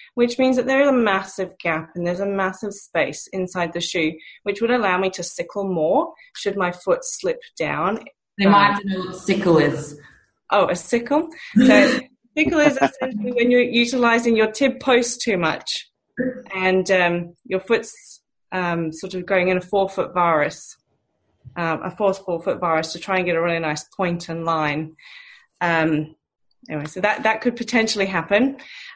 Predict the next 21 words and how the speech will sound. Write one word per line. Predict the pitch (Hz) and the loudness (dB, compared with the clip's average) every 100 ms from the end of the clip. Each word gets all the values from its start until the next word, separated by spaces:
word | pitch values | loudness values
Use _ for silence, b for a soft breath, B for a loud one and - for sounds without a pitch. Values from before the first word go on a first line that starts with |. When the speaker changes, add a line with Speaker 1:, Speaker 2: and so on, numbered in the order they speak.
| - | -2
Speaker 1:
Um, | 202 202 | 0 0
so, | 196 220 208 208 B B B - | 2 4 4 0 B B B -4
uh, | 208 208 | 0 2
a | 208 | 4
way | 240 269 | 4 4
to | 247 | 4
mitigate | 226 226 247 208 190 | 2 2 2 2 4
that, | 196 | 4
I | 196 | 2
suppose, | - 214 208 220 | 0 0 0 0
is | - 190 - - | -2 -4 -6 -6
to | 214 220 | 0 0
create | 226 226 196 202 | -2 -2 -2 -2
an | - | -4
ottoform | 202 214 214 202 190 | -4 -4 -6 -2 -2
device | 190 180 180 185 - | -2 -2 -2 -4 -8
to | |
fill | 185 202 196 | -8 -4 0
in | 202 196 | 0 0
that | 147 - | -2 -6
space. | - 165 151 185 - | -6 -2 -2 -4 -10